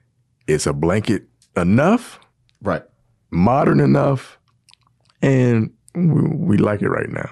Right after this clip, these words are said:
Speaker 1: You know?
Speaker 2: You think we can get the brothers like us to, to wanna embrace it more? How do we do that? You got
Speaker 1: You
Speaker 2: any opinions
Speaker 1: can't.
Speaker 2: on that?
Speaker 1: You can't, man.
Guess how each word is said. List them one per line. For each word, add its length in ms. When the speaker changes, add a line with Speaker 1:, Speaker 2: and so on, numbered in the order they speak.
Speaker 1:
You 60
know? 180
Speaker 2:
You 100
think 100
we 80
can 80
get 120
the 60
brothers 300
like 160
us 160
to, 240
to 80
wanna 320
embrace 380
it 100
more? 340
How 120
do 80
we 80
do 120
that? 180
You 100
got 140
Speaker 1:
You 60
Speaker 2:
any 60
opinions 340
Speaker 1:
can't. 40
Speaker 2:
on 100
that? 160
Speaker 1:
You 120
can't, 460
man. 340